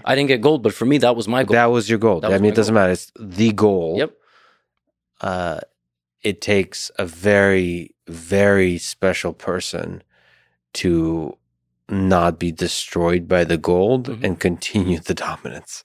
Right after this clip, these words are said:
Speaker 1: Yeah.
Speaker 2: It's to, to continue growing, to continue. I mean, it's hard to, that's why they talk about it's hard to be a champion and defend your championships or whatever
Speaker 1: Yep.
Speaker 2: the goal is, to, to achieve the goal and stick to, like, um, yeah,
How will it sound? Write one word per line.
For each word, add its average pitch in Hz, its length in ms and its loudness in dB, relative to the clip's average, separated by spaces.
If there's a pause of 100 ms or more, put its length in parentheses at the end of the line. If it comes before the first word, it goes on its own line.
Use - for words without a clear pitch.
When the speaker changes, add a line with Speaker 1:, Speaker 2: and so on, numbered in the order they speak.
Speaker 1:
Yeah. - 220 -8 (480)
Speaker 2:
It's - 180 -6
to, 101 100 -8
to - 160 -8
continue 98 520 0
growing, 98 560 2
to 92 100 -12
continue. 90 600 -6
I 98 80 0
mean, 110 120 4
it's 104 140 -2
hard 135 320 0
to, 120 80 -8
that's 101 260 0
why 113 100 4
they 107 140 4
talk 117 240 2
about 95 100 -4
it's 90 100 -6
hard 104 200 0
to 98 60 -8
be 95 200 -4
a 92 60 -4
champion 95 580 -4 (300)
and 90 100 -8
defend 95 300 0
your 90 80 -2
championships 82 640 -8 (800)
or 107 180 2
whatever 120 280 4
Speaker 1:
Yep. 113 40 -2
Speaker 2:
the 113 60 2
goal 107 300 4
is, 90 260 -2
to, 82 180 -8 (140)
to 90 180 -8
achieve 113 320 0
the 104 80 -2
goal 98 380 2
and 87 100 -12
stick - 560 -4
to, 87 480 -4 (640)
like, 82 460 -12 (360)
um, 90 500 -10 (840)
yeah, 90 300 -2